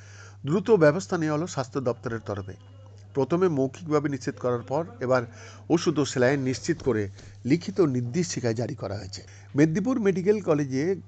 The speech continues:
গত শুক্রবার এক প্রসূতির মৃত্যু হয়। রিপোর্টে হাসপাতাল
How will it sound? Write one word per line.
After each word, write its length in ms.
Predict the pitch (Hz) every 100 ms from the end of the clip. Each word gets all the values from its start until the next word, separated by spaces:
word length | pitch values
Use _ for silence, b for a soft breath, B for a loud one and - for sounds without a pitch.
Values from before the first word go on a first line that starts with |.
| -
গত 100 | 131 156 -
শুক্রবার 380 | - 143 147 139
এক 60 | - -
প্রসূতির 440 | 127 160 156 135
মৃত্যু 260 | 123 123 127 110
হয়। 160 | 98 92 - - B B 113
রিপোর্টে 360 | 143 185 180 208 233 117
হাসপাতাল 340 | 135 156 147